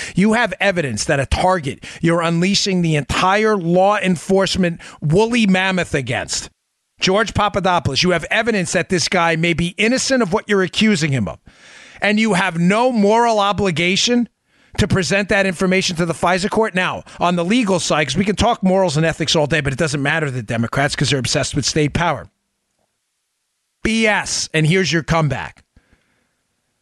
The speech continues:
Folks, there is an established procedure you already know about 'cause you've heard it on the show.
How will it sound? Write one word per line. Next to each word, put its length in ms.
Folks, 360
there 140
is 140
an 80
established 720
procedure 520
you 200
already 280
know 200
about 240
'cause 80
you've 100
heard 180
it 80
on 140
the 60
show. 360